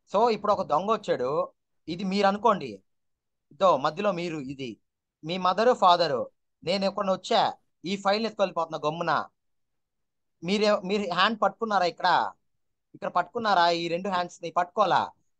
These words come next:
గమ్మున కామ్గా తీసుకెళ్ళిపోయా నేను. ఏమైంది?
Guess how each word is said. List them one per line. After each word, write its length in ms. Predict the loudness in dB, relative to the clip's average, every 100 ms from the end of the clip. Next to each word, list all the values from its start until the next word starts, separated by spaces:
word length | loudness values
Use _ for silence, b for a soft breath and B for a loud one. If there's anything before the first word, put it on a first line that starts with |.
| 0
గమ్మున 220 | 0 2
కామ్గా 300 | 2 2 2
తీసుకెళ్ళిపోయా 600 | -2 -4 -6 -4 -2 -2
నేను. 280 | -2 -8 -16 _ _ _ _ _ -4
ఏమైంది? 580 | 0 2 0 -2 -8